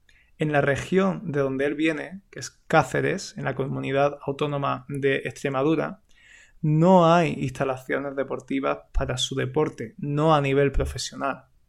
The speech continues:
En el caso de la escalada, a estos sitios donde entrena, los llamamos rocódromos. Por eso,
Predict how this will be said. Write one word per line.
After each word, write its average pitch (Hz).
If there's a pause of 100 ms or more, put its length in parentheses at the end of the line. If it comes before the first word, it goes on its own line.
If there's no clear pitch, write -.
(400)
En 135
el 135
caso 135
de 147
la 139
escalada, 139 (160)
a 131
estos 127 (180)
sitios 147
donde 131
entrena, 135 (240)
los 151
llamamos 143 (460)
rocódromos. 131 (800)
Por 160
eso, 202